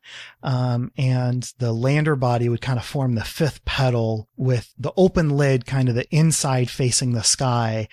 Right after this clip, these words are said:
forming the center of that flower. The inside of the lid also had, um, a fifth solar panel and the U H F antenna, which would allow, um, Beagle two to communicate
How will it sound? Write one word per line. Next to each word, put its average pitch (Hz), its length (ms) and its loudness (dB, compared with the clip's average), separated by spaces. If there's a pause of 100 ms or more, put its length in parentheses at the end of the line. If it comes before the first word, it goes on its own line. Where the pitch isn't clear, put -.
(160)
forming 127 380 0
the 113 80 0
center 127 420 2
of 110 120 -4
that - 200 -8
flower. - 480 -10 (260)
The 135 240 -8
inside 165 480 0
of 123 120 -2
the 120 100 -2
lid 117 460 0 (320)
also 135 420 0
had, 120 640 -2 (120)
um, 113 380 -6
a 113 140 -4
fifth - 460 -2
solar 180 340 -2
panel 156 540 -4 (600)
and 127 440 0
the 123 480 -4
U 139 220 2
H 135 200 2
F 208 180 0
antenna, 127 540 -2
which 120 220 -4
would 135 100 -2
allow, 117 580 -2 (520)
um, 127 500 -6
Beagle 131 400 0
two 123 720 -2
to 143 120 -2
communicate 131 840 0